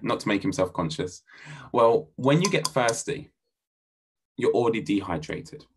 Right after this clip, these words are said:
Okay, let that sink in.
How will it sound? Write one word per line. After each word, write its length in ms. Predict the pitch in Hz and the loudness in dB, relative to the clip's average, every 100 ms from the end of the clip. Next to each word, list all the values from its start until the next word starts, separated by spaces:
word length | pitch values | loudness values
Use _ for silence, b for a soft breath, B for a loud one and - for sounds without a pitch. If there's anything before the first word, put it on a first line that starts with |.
| _ _ _ _ _ _ _ - - _ _ _ _ _ _ - - - - | _ _ _ _ _ _ _ -20 -20 _ _ _ _ _ _ -20 -20 -18 -16
Okay, 380 | - 82 85 87 _ _ _ _ | -8 -6 -6 -10 _ _ _ _
let 100 | - | -4
that 180 | 98 92 | -4 -2
sink 280 | - 95 92 | -2 -2 -2
in. 200 | 78 | -4